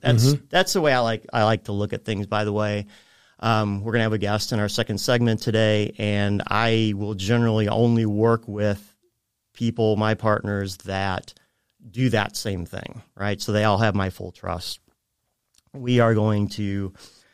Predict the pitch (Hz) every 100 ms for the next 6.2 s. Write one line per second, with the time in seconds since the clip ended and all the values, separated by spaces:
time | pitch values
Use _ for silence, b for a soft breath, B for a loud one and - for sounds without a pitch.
0 | B B - - 113 110 104 104 104 101
1 | 87 95 95 - 120 - 151 123 120 147
2 | 160 165 151 233 220 190 160 127 117 -
3 | 113 110 - 135 160 - 151 120 113 98
4 | 92 - - - - - 123 127 113 131
5 | - 107 95 90 - - - - _ 104
6 | 104